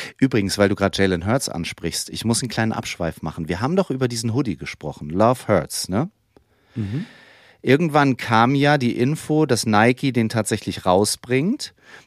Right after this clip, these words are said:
Speaker 1: Dann konnte man sich registrieren mit einer E-Mail, „Informiert mich bitte, wenn er draußen ist.“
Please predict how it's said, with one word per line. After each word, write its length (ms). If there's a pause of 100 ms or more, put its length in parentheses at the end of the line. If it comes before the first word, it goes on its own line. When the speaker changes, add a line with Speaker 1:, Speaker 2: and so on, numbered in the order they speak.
Speaker 1:
Dann 180
konnte 260
man 180
sich 220
registrieren 960 (1000)
mit 200
einer 180
E-Mail, 440
„Informiert 600
mich 220
bitte, 260
wenn 120
er 100
draußen 480
ist.“ 360